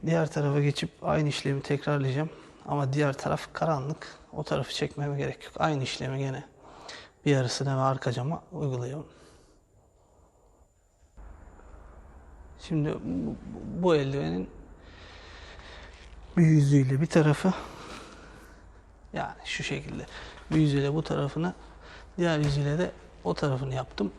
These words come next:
Arka cama kadar yaptım. Şimdi bunu kovaya geri sokmuyoruz. Bunu nereye koyabilirsin?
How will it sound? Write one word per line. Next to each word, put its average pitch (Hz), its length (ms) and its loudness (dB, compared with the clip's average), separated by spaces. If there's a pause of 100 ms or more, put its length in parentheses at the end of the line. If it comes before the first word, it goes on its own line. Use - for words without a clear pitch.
(100)
Arka 170 320 4
cama 143 260 4
kadar 127 260 0
yaptım. 127 360 -4 (1000)
Şimdi 175 280 2
bunu 180 160 6
kovaya 165 300 6
geri 156 240 6
sokmuyoruz. - 720 -4 (340)
Bunu 180 160 4
nereye 160 260 4
koyabilirsin? 131 520 -2